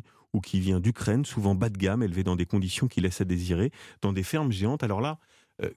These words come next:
quelle est la réalité, Olivier Dauvert, entre l'intention des Français d'acheter français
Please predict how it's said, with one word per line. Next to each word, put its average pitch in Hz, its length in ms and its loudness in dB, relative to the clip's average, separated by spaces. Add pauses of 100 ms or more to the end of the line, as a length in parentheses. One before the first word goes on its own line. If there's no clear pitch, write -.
quelle 156 160 2
est 185 60 4
la 131 100 0
réalité, 123 580 2
Olivier 95 320 2
Dauvert, 107 440 0
entre 104 340 -2 (500)
l'intention 156 800 0
des 101 140 2
Français 98 460 -2
d'acheter 107 400 -2
français 101 520 -4